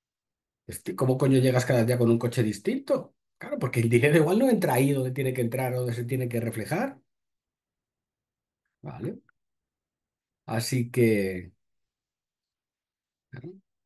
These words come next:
la gente dice, "No, es que yo veo cosas objetivas, que son las presentaciones de la empresa.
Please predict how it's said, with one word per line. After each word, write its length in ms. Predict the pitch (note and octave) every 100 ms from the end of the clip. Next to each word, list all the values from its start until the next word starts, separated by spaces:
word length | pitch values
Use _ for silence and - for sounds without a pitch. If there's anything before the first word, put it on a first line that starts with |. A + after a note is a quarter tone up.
| _ _ -
la 60 |
gente 500 | - F3+ F#3+ F#3 B3 _
dice, 300 | - B2 A#2+
"No, 180 | B2 C#3+
es 100 | -
que 180 | - A#2
yo 300 | D#3+ G#3 B2
veo 260 | D3+ F#3+
cosas 300 | F#3+ F#3+ F#3+
objetivas, 500 | E3+ B2 A2+ C#3 G2
que 100 | -
son 160 | A#2+ F3
las 100 | C3+
presentaciones 760 | A#2 A2 G2 G2 E3 G#3+ G#3+ _ -
de 140 | A2
la 60 | F#2
empresa. 580 | D#2+ - A2+ - -